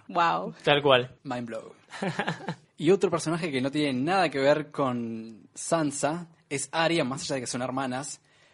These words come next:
Speaker 3: que nosotros la vemos en la primera escena bordando con su hermana, borda muy mal, es malísima en eso,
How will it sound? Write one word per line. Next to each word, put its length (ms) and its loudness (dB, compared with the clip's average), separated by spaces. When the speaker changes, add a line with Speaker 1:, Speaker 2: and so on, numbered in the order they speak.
Speaker 3:
que 80 -6
nosotros 240 -2
la 80 0
vemos 180 -4
en 80 -2
la 80 0
primera 300 0
escena 260 0
bordando 440 2
con 120 -4
su 80 -2
hermana, 560 0
borda 300 2
muy 300 2
mal, 360 4
es 120 -10
malísima 500 0
en 80 0
eso, 400 -2